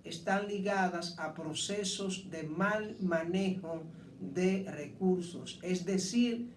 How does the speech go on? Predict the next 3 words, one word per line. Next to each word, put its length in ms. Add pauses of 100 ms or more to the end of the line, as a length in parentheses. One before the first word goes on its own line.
(240)
corrupción. 1040 (1120)
Por 220
eso, 520